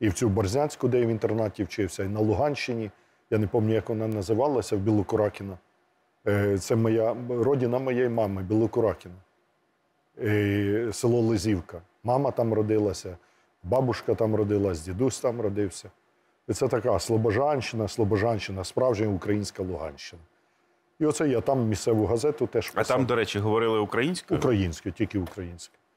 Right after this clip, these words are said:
Speaker 1: Тому коли розказують, що на Донбасі не знають українську, все це
Speaker 2: Ні, я дуже часто навпаки чую, що на Донбасі саме в великих містах говорили і говорять російською,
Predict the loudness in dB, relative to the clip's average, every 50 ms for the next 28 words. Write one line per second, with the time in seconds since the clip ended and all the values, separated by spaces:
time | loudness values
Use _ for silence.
0 | _ _ _ _ _ -2 -2 0 0 0 0 2 0 0 -2 -2 -2 0 0 2
1 | 0 0 0 0 0 0 0 0 -2 -2 -2 -2 -2 -2 -2 -2 -4 -4 -4 -4
2 | -4 -2 -2 -4 -4 -4 -8 -4 -2 -2 -2 0 -2 -6 -8 -10 -10 -12 -12 -8
3 | -4 -2 -2 -2 -2 -6 -8 -8 -6 -2 0 0 2 2 2 2 0 0 0 0
4 | 0 -2 0 0 0 0 0 0 0 -2 -2 0 -2 -2 -2 0 0 0 0 0
5 | 0 0 0 0 0 2 2 0 2 2 0 0 0 0 -2 -2 -2 0 0 0
6 | 0 0 2 2 2 4 2 2 0 -2 -4 -2 -2 0 0 0 0 0 0 0
7 | 0 -2 -6 -12 -20 _ _ _ _ _ _ _ -4 -2 0 2 2 2 2 2
8 | 2 2 0 0 2 2 2 2 2 2 0 0 -2 -2 -2 -2 -2 -4 -4 -4
9 | -6 -4 -2 -2 -2